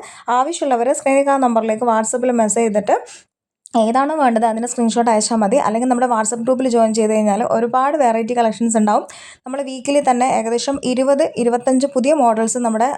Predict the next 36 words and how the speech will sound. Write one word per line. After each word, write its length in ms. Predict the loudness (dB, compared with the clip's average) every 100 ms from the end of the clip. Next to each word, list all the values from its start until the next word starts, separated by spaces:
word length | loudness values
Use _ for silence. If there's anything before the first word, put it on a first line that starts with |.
| 0
ഏഹ്, 160 | 0 -2
ഷോപ്പിൽ 300 | 0 0 2 2
അവൈലബിൾ 320 | 2 0 0
ആയിരിക്കും. 280 | -2 -2 -4 -4 -20 -20 -10 -4
അപ്പോൾ 120 | -2 0
ആവശ്യമുള്ളവർ 480 | -2 0 2 2 0 0
സ്ക്രീനിൽ 240 | -2 2
കാണുന്ന 160 | 0 2
നമ്പറിലേക്ക് 380 | -2 -2 -2 0 0
പെട്ടെന്ന് 260 | 0 0 0
WhatsApp-ൽ 380 | 0 -2 -2 0
മെസ്സേജ് 240 | -2 -4
ചെയ്തോളൂ. 280 | -2 0 0 -2 -12 -18 -4
ഈ 80 | 0
ഒരു 60 | 2
അബയൊക്കെ 320 | 2 0 2 2
കണ്ടോ, 160 | 0 0
നല്ല 120 | -2 -2 -4
അടിപൊളി 800 | -6 -10 _ _ -16 -2 0 0 -4
ഫുൾ 200 | 0 2 2 0
ഹെവി 300 | -2 0 0 0
വർക്ക് 240 | 0 0 2
അബയാണ്. 440 | 2 2 0 -2 -4 -12 -20 -6 -2
ഇതിൻ്റെ 220 | 0 2
ഫുൾ 160 | 2 2 0
ബ്ലാക്കും 280 | -2 0 2
ഉണ്ട്, 160 | 2 0 0
അതുപോലെ 300 | 0 0 2 0
വൈറ്റ്, 300 | -2 -4 -4 0 2
ഏഹ്, 240 | 2 2 0
ബീഡ്സ് 240 | -2 0 0
വരുന്ന 180 | 0 2 0
ടൈപ്പും 240 | 0 0 0
ഉണ്ട് 120 | 2
ട്ടോ. 100 | 0 0 -8 -16 -4 0
എല്ലാ 180 | 2